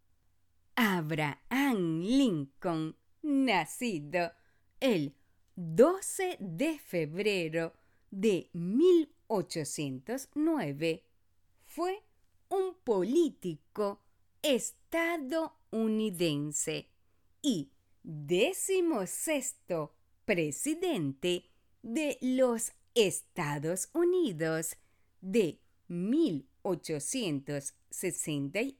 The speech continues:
uno a mil ochocientos sesenta y cinco. Un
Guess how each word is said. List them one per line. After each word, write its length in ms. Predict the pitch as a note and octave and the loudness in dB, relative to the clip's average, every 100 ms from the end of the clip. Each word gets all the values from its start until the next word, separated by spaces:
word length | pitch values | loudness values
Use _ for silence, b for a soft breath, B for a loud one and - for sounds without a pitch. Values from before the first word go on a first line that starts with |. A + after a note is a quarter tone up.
| - | -2
uno 580 | F4+ G3+ D3+ D#3 F3 _ _ _ _ - | 0 0 0 -4 -6 _ _ _ _ -4
a 280 | G3+ F3 A#3 _ _ - | -2 -2 -4 _ _ -12
mil 640 | E3+ D#3 F#3+ F4 G#3 D#3+ - _ _ | -6 -4 0 0 0 -4 -8 _ _
ochocientos 1600 | C#4+ A3+ - - D#3+ - - C#4+ F4 F#4+ F#4+ F#4 - F#4+ F4+ - - | 2 2 2 -6 -8 -6 -6 -2 0 0 0 -4 -4 -4 -4 -8 -12
sesenta 1080 | - F4 A#3 E3 - - F4+ E4+ E4 - D#4+ | -8 0 0 0 -6 -4 0 2 0 -2 -2
y 100 | D#4+ | -2
cinco. 1000 | C#4+ - G3+ D#3 D3 C#3+ - E3 D#3 D#3+ E3+ _ _ _ _ _ _ _ _ _ _ _ _ _ _ _ | -6 -4 -2 0 -2 -6 -6 -4 -4 -8 -16 _ _ _ _ _ _ _ _ _ _ _ _ _ _ _
Un 480 | E4 D#4 G3 D3+ C3+ | 4 6 6 2 -4